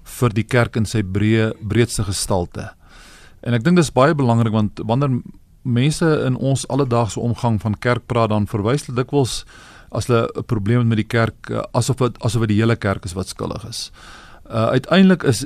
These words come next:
bestaan die kerk uit almal wat hulle self kan bely dat hulle, uh, aan die Here Jesus behoort, dat hulle verlostes is, deel van die koninkryk van God is. Dit is, dit is die breedste basis van die kerk. So die kerk ten diepste is ek en jy wat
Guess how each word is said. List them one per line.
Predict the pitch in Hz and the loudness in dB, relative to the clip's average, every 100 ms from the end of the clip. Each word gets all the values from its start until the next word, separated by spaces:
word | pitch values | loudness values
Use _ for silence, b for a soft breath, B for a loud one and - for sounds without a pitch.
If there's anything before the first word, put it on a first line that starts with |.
| - | -4
bestaan | 123 - 147 143 | -4 0 2 2
die | 123 | 0
kerk | - 120 110 - | 2 0 0 -6
uit | - 107 - _ | -4 -4 -4 _
almal | 135 151 151 151 151 123 - - | 0 2 2 2 -2 -6 -16 -16
wat | - 98 104 - - - - | -10 -4 -4 -4 -16 -20 -6
hulle | 110 110 | -2 -2
self | - 147 127 120 - - | 0 2 2 0 -8 -4
kan | 120 110 107 - - 92 92 | 0 0 -2 -8 -20 -20 -14
bely | - 120 117 110 110 123 | -10 -6 -2 2 4 4
dat | 113 | 4
hulle, | 107 104 104 - - - | 2 0 0 -4 -14 -8
uh, | 104 101 - | -4 -4 -6
aan | - 104 | -4 -2
die | 101 | 0
Here | 104 | 0
Jesus | 92 113 123 120 | 0 0 -2 -2
behoort, | 120 117 120 | 0 2 2
dat | 104 | 0
hulle | 101 | -4
verlostes | - 98 104 117 - 113 | -2 0 0 0 -4 -4
is, | 110 | -4
deel | 95 110 | 0 0
van | 107 | 0
die | 101 - | -4 -2
koninkryk | 127 127 - 127 - | -2 -2 -2 -4 -4
van | 123 | -4
God | - 127 139 | -2 -4 -4
is. | 147 - B B B B B B | -8 -10 B B B B B B
Dit | 135 | 2
is, | 165 110 | 4 4
dit | 139 | 2
is | 160 | 4
die | 131 | 4
breedste | 104 110 117 127 120 | 4 4 4 0 -2
basis | 113 104 101 95 | 2 2 2 -2
van | - | -4
die | 98 | -6
kerk. | - - 101 | -6 -10 -4
So | 127 | -4
die | 131 | -2
kerk | 180 180 - | 2 2 2
ten | 143 117 | 0 2
diepste | 110 - 127 | 0 0 0
is | 101 98 - - - - | -2 -4 -6 -10 -6 -2
ek | 135 139 | 0 0
en | 110 | 2
jy | 107 117 113 | 2 2 2
wat | 98 | 0